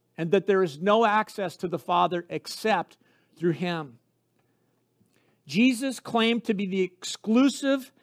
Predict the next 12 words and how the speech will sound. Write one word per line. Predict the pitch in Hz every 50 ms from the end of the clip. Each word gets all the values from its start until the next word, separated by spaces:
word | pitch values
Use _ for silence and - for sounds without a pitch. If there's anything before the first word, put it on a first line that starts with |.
| _ _ _ _ _
singular | - - - - 233 254 254 254 220 254 240 240 247 247 247 240 226 _ _ _ _ _ _ -
point | - 254 240 240 240 240 247 240 - - _ _ _ -
of | 185 202 185 175 - -
access | 165 196 214 220 220 - - - 226 208 208 208 202 - -
to | - - 196
the | 165 160 -
Father. | - - 202 190 185 175 156 147 117 113 -
Amen, | 151 165 160 165 175 180 190
church? | - - 196 185 190 - - -
We | 170 175
believe | 139 160 147 156 165 180 202 240 240 -
that. | 190 160 139 123 117 -